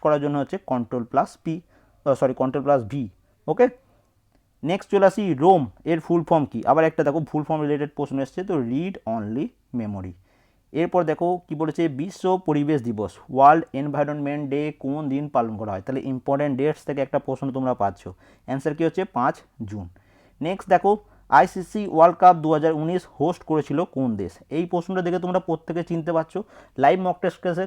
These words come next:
ক্লাসে, মানে যেগুলো লাস্ট তোমাদের এসএসসি, সিএইচএসএল যেটা দু, এক মাস আগেই পরীক্ষাটা হলো, সেখানে কি প্রশ্ন দিয়েছিল টিসিএস, যে এই আইসিসি ওয়ার্ল্ড কাপ দু হাজার উনিশ কে জিতেছে? আর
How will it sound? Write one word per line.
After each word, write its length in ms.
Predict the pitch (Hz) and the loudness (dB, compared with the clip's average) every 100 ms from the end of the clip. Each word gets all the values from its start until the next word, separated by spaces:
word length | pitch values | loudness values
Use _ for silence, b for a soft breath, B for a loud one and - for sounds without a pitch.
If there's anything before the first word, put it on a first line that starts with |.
| - | 0
ক্লাসে, 320 | 160 156 165 277 147 | 4 4 2 -4 -4
মানে 120 | 147 | -4
যেগুলো 200 | 143 151 160 - - 135 | 0 2 0 -2 -8 0
লাস্ট 200 | 151 - 165 | 0 0 -2
তোমাদের 200 | 165 165 | 0 0
এসএসসি, 280 | 131 170 180 170 | -2 -6 -6 -4
সিএইচএসএল 420 | 156 151 151 165 160 143 | -4 -2 -2 -2 -4 -4
যেটা 140 | 156 156 139 | -2 -2 -2
দু, 60 | 147 - - b b 139 | -8 -10 -20 b b -2
এক 60 | 147 | 0
মাস 100 | 165 - 143 | 0 2 2
আগেই 180 | 165 190 | 2 0
পরীক্ষাটা 340 | 165 160 165 139 | -2 0 0 0
হলো, 120 | 135 208 | -2 -4
সেখানে 240 | 147 - 180 185 | -4 -2 -2 -2
কি 60 | 175 | -2
প্রশ্ন 220 | 165 160 175 160 | -2 0 0 0
দিয়েছিল 240 | 165 165 160 | 2 2 0
টিসিএস, 280 | 143 156 220 - B B | -2 -2 -4 -6 B B
যে 80 | 156 156 - 143 | 0 0 0 0
এই 80 | 165 165 117 | 0 2 2
আইসিসি 280 | 143 - 165 | 2 2 0
ওয়ার্ল্ড 220 | 147 143 | 2 4
কাপ 120 | 165 156 | 6 4
দু 40 | 143 | 2
হাজার 160 | 147 147 | 0 -2
উনিশ 160 | 170 - | -4 -8
কে 80 | 156 143 | -6 -6
জিতেছে? 300 | 110 104 98 - b b | -6 -8 -12 -14 b b
আর 60 | b | b